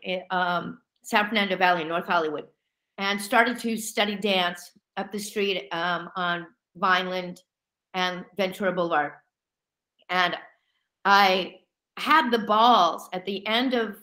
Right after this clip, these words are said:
summer to try to figure out a way to stay in Los Angeles and no,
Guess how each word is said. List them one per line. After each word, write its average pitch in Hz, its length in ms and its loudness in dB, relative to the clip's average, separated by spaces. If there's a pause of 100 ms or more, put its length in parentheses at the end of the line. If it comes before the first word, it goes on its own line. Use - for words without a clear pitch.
(160)
summer 214 640 -4 (960)
to 202 720 -4 (420)
try 233 200 4
to 311 140 0
figure 269 200 -2
out 240 140 2
a 226 40 0
way 214 160 -2
to 185 100 -4
stay 220 400 -2
in 214 80 -4
Los 185 260 -2
Angeles 190 380 -6
and 170 120 -12
no, 185 180 -4